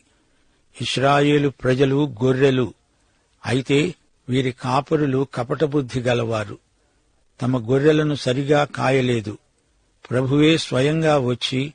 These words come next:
తన గొర్రెలను కాపాడతాడు. ప్రభువే వారికి నమ్మదగిన కాపరి.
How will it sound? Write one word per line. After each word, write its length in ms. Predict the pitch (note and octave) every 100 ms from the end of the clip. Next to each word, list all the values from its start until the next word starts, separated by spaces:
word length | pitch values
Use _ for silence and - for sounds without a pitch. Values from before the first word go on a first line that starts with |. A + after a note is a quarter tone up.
| _ _ _
తన 140 | B2+ B2+
గొర్రెలను 580 | G#2+ C3 C#3 C#3+ C3 C3
కాపాడతాడు. 880 | C3 B2+ - A#2+ A#2 - A2 G2+ - _ _ _ _ _ _ -
ప్రభువే 500 | A2+ B2+ C#3 D3+ E3
వారికి 580 | D#3 C3+ C3+ C3+ - C#3+
నమ్మదగిన 680 | C3+ B2 C#3 C#3 B2+ C3 C3+
కాపరి. 560 | - A#2 A#2 - G2+